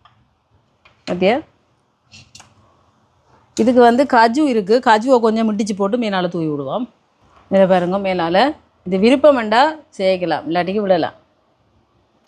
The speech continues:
இப்படி இதுக்கு மேலேயும் போடலாம். இப்படியே எடுத்து சாப்பிடலாம். ஓகே, காணுமே, நான் அதுக்கு தேவையில்லை. இதைத்தான் நாங்க இப்ப சாப்பிட போறோம். கெடுவில் நிக்கிறேன். வேண்டா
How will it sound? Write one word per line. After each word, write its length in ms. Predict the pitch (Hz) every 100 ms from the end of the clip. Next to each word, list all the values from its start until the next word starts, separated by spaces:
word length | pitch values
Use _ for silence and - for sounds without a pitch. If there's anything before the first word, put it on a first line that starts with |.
| _ 202
இப்படி 160 | 202 220
இதுக்கு 180 | 233 226
மேலேயும் 380 | 226 233 233 214
போடலாம். 280 | 190 170 170
இப்படியே 260 | 202 240 277 277
எடுத்து 180 | 220 202 202
சாப்பிடலாம். 460 | 185 165 127 - _ _ _ _ _ _ _ _ 151 _ _ _ _ _ _ _ _ _ _ _ _ _ _ - - _ _ _ _ _ _ _ _ _ _ _ _ _ _ - 185
ஓகே, 160 | 208 226 247 _ _ _ _ _ _ _ _ _ _ _
காணுமே, 300 | 185 170 190
நான் 120 | 202 175
அதுக்கு 240 | 180 185
தேவையில்லை. 360 | 180 165 135 131 - _ _ - _ _ 190
இதைத்தான் 360 | 208 208 226 202
நாங்க 160 | 185 165
இப்ப 140 | 175 147 - -
சாப்பிட 320 | 190 - 214 294
போறோம். 480 | 175 - 622 - 508 - _ _ - - 202 -
கெடுவில் 460 | 285 277 339 294 247
நிக்கிறேன். 280 | 202 214 233
வேண்டா 240 | 320 302